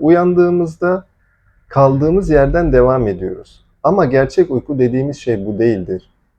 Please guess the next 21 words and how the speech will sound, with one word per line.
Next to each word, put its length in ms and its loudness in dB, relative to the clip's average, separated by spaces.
Bir 120 2
sıfırlama 680 -2
halidir. 640 -6
Güncel 460 2
bir 100 0
örnek 320 2
verecek 420 0
olursak, 600 -4
nasıl 400 -2
ki 340 -4
bilgisayarlarınızı, 960 -2
telefonlarınızı 1000 -2
resetliyorsanız, 1120 -6
sıfırlıyorsanız, 1040 -4
aynı 280 2
şekilde 520 -4
bedenin 380 0
de 120 -4
kendini 360 -6
sıfırlaması 720 -8
gerekiyor. 580 -10